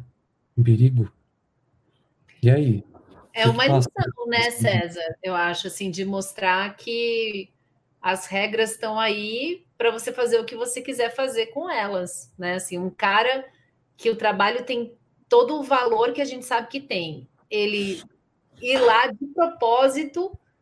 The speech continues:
Speaker 2: colocar a arte dele num espaço que ele sabe que essa arte vai ser apagada.
Speaker 1: É.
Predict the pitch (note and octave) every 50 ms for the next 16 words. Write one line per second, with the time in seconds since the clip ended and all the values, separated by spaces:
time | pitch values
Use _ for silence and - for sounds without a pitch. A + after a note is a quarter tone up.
0 | _ _ _ - - A#3+ A#3+ A#3 A3+ A#3+ - B3 B3 B3+ A#3+ A#3 A#3 A#3 C4+ D4+
1 | D4 - - C#4+ G#3+ A3+ A3 B3 C4+ B3+ B3+ B3+ B3 A#3+ A#3 - - A3 A3+ B3
2 | A#3+ - - C#4 C4 C4+ C4+ - - A#3+ A#3 B3 A#3+ - C#4+ C4+ C4 - A3+ A#3
3 | A#3+ A#3 - - A#3 B3 B3 B3+ B3+ - - B3 B3+ B3 D4+ D4+ C#4+ C4 A3 F#3+
4 | F3 E3+ E3+ E3 D#3 D#3 E3 - _ _ _ _ _ _ _ _ _ _ _ _
5 | _ - - - G#2+ A2 A2 A2 A#2+ B2 -